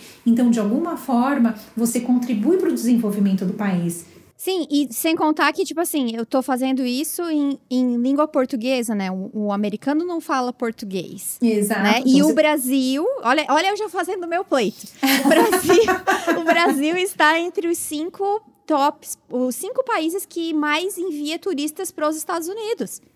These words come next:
Speaker 1: Então, tá vendo?
Speaker 2: Então, assim, já temos um caso ali, mas eu já tenho green card.
Speaker 1: É,
Speaker 2: Infelizmente,
Speaker 1: graças
Speaker 2: não
Speaker 1: a
Speaker 2: vou
Speaker 1: Deus,
Speaker 2: poder ter
Speaker 1: né?
Speaker 2: esse gostinho. É,
Speaker 1: <laughs> É.
Speaker 2: felizmente, mas é porque quando eu conversei com o Daniel, eu até perguntei pra ele assim, "Nossa, Daniel, deve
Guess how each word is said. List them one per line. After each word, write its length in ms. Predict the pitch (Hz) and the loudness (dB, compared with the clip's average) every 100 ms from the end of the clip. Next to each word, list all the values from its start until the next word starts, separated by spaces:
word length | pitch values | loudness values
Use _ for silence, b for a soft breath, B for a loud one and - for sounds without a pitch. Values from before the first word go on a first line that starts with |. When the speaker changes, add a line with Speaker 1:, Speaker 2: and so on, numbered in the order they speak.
| _ _ | _ _
Speaker 1:
Então, 360 | 247 - 370 370 | -6 -6 -8 -8
tá 80 | 247 | -2
vendo? 140 | 233 285 | 0 2
Speaker 2:
Então, 160 | 262 | 2
assim, 240 | 294 381 269 | 2 0 0
já 160 | 320 | 0
temos 240 | 359 392 415 440 | 0 -2 -2 -4
um 80 | 480 | 0
caso 360 | 453 392 392 | 2 4 2
ali, 160 | 392 381 | -2 -2
mas 160 | 392 | -2
eu 60 | 403 | -2
já 100 | 392 | -2
tenho 180 | 415 381 | -2 -4
green 160 | 339 311 | -4 -4
card. 280 | 339 320 - | -2 -4 -4
Speaker 1:
É, 60 | 320 | -4
Speaker 2:
Infelizmente, 400 | 320 285 277 262 | 0 2 2 2
Speaker 1:
graças 280 | 269 277 - | 4 4 4
Speaker 2:
não 100 | 302 | 2
Speaker 1:
a 20 | |
Speaker 2:
vou 100 | 277 | 4
Speaker 1:
Deus, 120 | 262 | 4
Speaker 2:
poder 160 | 247 277 | 4 4
ter 100 | 381 | 4
Speaker 1:
né? 60 | - | 2
Speaker 2:
esse 100 | 262 | 4
gostinho. 460 | 311 311 - 285 | 2 2 -4 -2
É, 220 | 311 330 240 | 2 4 2
Speaker 1:
<laughs> 160 | - | 0
É. 100 | - | 2
Speaker 2:
felizmente, 800 | 254 - 381 415 339 320 415 - 480 494 B | 4 6 4 2 2 2 2 -2 -2 -2 B
mas 300 | 294 302 302 - | 0 0 0 -2
é 120 | 294 | -2
porque 460 | 294 277 339 302 | -2 -4 2 2
quando 240 | 285 339 392 | 2 -2 -2
eu 60 | |
conversei 400 | 523 349 285 - | -2 -2 -2 -2
com 80 | 262 | -2
o 40 | 240 | -2
Daniel, 460 | 220 202 214 262 | -2 0 0 2
eu 40 | 247 | 0
até 220 | 247 247 | 0 -2
perguntei 360 | 311 254 294 | -2 -2 -2
pra 140 | 269 277 | -2 -2
ele 80 | 254 | -2
assim, 160 | 262 | -2
"Nossa, 280 | 269 247 285 | -2 -2 -4
Daniel, 280 | 202 202 185 | -6 -6 -6
deve 300 | 185 240 269 | -4 -4 -4